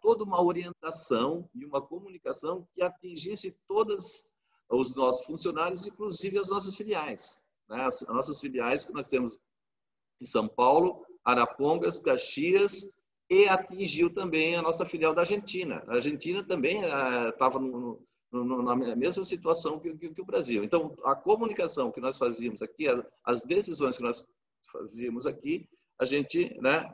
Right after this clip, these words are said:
eh, fazia pra todas as, as filiais e, e da, da, da matriz, né?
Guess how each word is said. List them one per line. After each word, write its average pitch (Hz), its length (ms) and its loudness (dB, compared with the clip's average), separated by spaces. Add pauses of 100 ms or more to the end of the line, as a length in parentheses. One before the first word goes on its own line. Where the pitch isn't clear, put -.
eh, 123 520 6
fazia 131 420 2
pra 135 120 -2
todas 151 380 -2
as, 156 260 0
as 139 180 -4
filiais 135 520 -2
e, 139 240 -4 (280)
e 127 80 -14
da, 131 140 2
da, 135 160 4
da 135 120 2
matriz, 139 580 -6
né? 107 200 -4